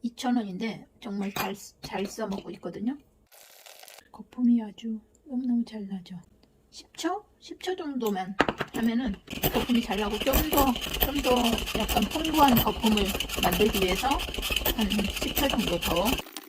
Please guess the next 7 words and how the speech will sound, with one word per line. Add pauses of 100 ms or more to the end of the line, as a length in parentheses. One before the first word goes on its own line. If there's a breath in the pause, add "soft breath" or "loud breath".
(1800)
이렇게 (300)
아주
쫀쫀한 (180)
거품까지
만들어집니다. (4000)
시나몬
가루